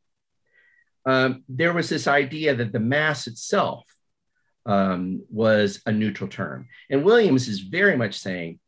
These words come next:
"Dude, mass," he didn't say dude, but you know what I mean. He said he, that he's basically writing to say that word mass is, to use the, our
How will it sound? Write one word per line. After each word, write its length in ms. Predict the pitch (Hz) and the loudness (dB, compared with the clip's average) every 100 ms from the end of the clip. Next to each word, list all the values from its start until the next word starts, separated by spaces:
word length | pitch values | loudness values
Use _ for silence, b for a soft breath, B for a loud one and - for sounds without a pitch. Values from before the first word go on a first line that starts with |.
| _ | _
"Dude, 400 | 165 196 95 117 _ _ _ _ _ _ _ _ _ 104 | -2 -2 -2 -10 _ _ _ _ _ _ _ _ _ -4
mass," 720 | 123 175 107 87 113 - - | 0 2 2 0 -4 -10 -18
he 180 | _ 208 | _ -6
didn't 220 | 101 80 | -4 -4
say 160 | - 65 | -8 -14
dude, 280 | - - - | -14 -18 -12
but 120 | 101 | -4
you 100 | 127 | 0
know 80 | 131 | 2
what 100 | 98 | 0
I 40 | 73 | -2
mean. 220 | 62 - _ _ _ _ _ | -10 -18 _ _ _ _ _
He 120 | 139 | -4
said 540 | 131 190 117 71 - - _ | 2 4 4 2 -2 -10 _
he, 540 | _ 127 117 110 104 - _ _ - | _ -2 0 0 -4 -10 _ _ -6
that 460 | 110 107 101 98 - | 2 4 4 2 -4
he's 360 | 123 123 113 - | -4 -2 0 2
basically 440 | 156 165 196 117 | 2 0 -4 -2
writing 360 | 107 110 104 98 | 0 2 0 -4
to 80 | 95 | -8
say 360 | 101 90 - _ _ - | -6 -6 -8 _ _ -4
that 280 | 120 139 113 | 2 2 2
word 280 | 120 117 95 | 0 -2 -2
mass 420 | 98 95 95 - | -2 -2 -4 -8
is, 220 | 80 - _ _ - | -14 -18 _ _ -12
to 120 | 101 | -4
use 300 | 98 98 - | 0 0 -2
the, 220 | 104 87 - | -8 -8 -2
our 380 | 85 101 - | 2 2 0